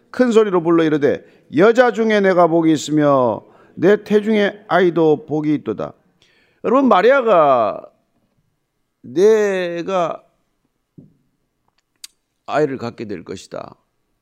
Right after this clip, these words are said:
그때 받았을 여러 가지 충격을 우리는 쉽게 상상하기가 어렵죠.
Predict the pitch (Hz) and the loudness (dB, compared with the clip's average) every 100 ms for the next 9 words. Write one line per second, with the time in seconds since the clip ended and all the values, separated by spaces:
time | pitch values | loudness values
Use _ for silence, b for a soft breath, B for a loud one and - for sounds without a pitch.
0 | - 170 175 160 147 165 143 135 139 120 | -12 -10 -8 -8 -6 -6 -6 -8 -12 -14
1 | b b b b b _ - 92 110 123 | b b b b b _ -14 -10 -6 -6
2 | 127 123 - - 208 180 117 95 76 98 | -6 -10 -14 -14 -8 -6 -6 -8 -10 -12
3 | 95 82 82 - - - _ _ - - | -14 -14 -18 -20 -20 -20 _ _ -20 -20
4 | - 156 165 156 135 131 147 147 131 107 | -20 -12 -10 -10 -12 -12 -10 -10 -10 -12
5 | - - - - - - - - _ - | -14 -18 -20 -18 -16 -14 -16 -18 _ -20